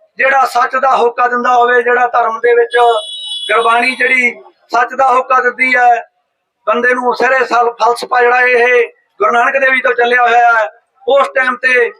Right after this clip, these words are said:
ਜਨੇਊ ਪਾਉਣ ਤੋਂ ਵੀ ਇਤਰਾਜ਼ ਕੀਤਾ ਜਾਂਦਾ ਸੀਗਾ ਤੇ ਗੁਰੂ ਜੀ ਦਾ ਵਿਰੋਧ ਕੀਤਾ ਜਾਂਦਾ ਸੀਗਾ ਕਿ ਤੂੰ ਕਿਉਂ ਇਹ ਗੱਲ ਕਹਿ ਰਿਹਾ ਹੈ, ਵੱਖਰਾ ਧਰਮ ਕਿਹੜਾ ਹੈ, ਵੱਖਰਾ ਫਲਸਫਾ ਕਿਹੜਾ ਚਲਾਦਾ ਤੁਸੀਂ। ਤੇ ਉਸ ਤੋਂ ਬਾਅਦ ਚ ਕ-, ਜਿਹੜੀ ਕਿ ਉਹਨਾਂ ਦੇ ਕੰਧ ਸਿੱਟੀ ਗਈ ਆ ਉੱਤੇ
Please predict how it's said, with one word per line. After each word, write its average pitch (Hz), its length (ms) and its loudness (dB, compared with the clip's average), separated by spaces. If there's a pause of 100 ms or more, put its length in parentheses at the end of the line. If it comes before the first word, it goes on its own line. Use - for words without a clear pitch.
(260)
ਜਨੇਊ 269 360 2
ਪਾਉਣ 277 300 2
ਤੋਂ 277 160 2
ਵੀ 277 100 0
ਇਤਰਾਜ਼ 262 320 0
ਕੀਤਾ 254 320 -4
ਜਾਂਦਾ 240 300 2
ਸੀਗਾ 240 280 0 (480)
ਤੇ 240 120 2
ਗੁਰੂ 240 260 -2
ਜੀ 247 140 -2
ਦਾ 247 180 2
ਵਿਰੋਧ 247 260 0
ਕੀਤਾ 233 300 -2
ਜਾਂਦਾ 220 300 2
ਸੀਗਾ 220 240 0
ਕਿ 226 200 -2
ਤੂੰ 233 200 -4
ਕਿਉਂ 233 440 0 (360)
ਇਹ 247 160 0
ਗੱਲ 240 180 2
ਕਹਿ 247 240 -2
ਰਿਹਾ 247 220 0
ਹੈ, 220 100 -2 (340)
ਵੱਖਰਾ 247 300 0
ਧਰਮ 240 280 -2
ਕਿਹੜਾ 247 300 0
ਹੈ, 220 120 0 (320)
ਵੱਖਰਾ 247 280 -2
ਫਲਸਫਾ 226 400 -2
ਕਿਹੜਾ 240 180 0
ਚਲਾਦਾ 233 380 2
ਤੁਸੀਂ। 226 380 -4 (380)
ਤੇ 262 60 0
ਉਸ 254 140 2
ਤੋਂ 247 160 -2
ਬਾਅਦ 247 160 2
ਚ 247 80 -2 (600)
ਕ-, 233 180 -2
ਜਿਹੜੀ 247 160 2
ਕਿ 247 80 0
ਉਹਨਾਂ 247 200 0
ਦੇ 247 140 0
ਕੰਧ 269 240 -2
ਸਿੱਟੀ 247 320 0
ਗਈ 254 180 0
ਆ 262 80 2
ਉੱਤੇ 247 300 0